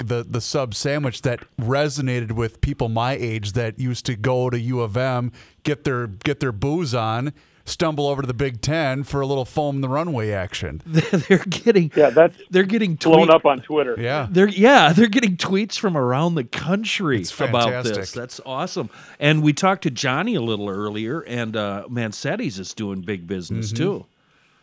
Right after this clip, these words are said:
Speaker 3: I'd love to see that.
Speaker 2: Yeah.
Speaker 3: 'Cause they're a quality operation, too.
Speaker 2: Yeah.
Speaker 3: I miss Matt.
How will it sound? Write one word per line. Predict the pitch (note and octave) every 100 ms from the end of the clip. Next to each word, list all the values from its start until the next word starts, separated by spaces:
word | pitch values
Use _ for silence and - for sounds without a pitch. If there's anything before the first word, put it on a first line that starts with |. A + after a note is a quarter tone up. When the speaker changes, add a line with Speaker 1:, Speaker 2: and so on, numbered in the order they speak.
| _ _ _ -
Speaker 3:
I'd | C#3
love | B2+ B2+
to |
see | - D3+
that. | B2+ C3 A#2 - _
Speaker 2:
Yeah. | C#3+ D#3+ C#3 F#2+
Speaker 3:
'Cause | C#3 B2+
they're | C3+ C#3 C3
a | - -
quality | D3 C3+ B2+ B2
operation, | A#2 - A2+ G#2+ G#2+
too. | - A#2 A2 - _ _ _ -
Speaker 2:
Yeah. | G#2 A2+
Speaker 3:
I | B2+
miss | C3+ -
Matt. | A#2+ A#2+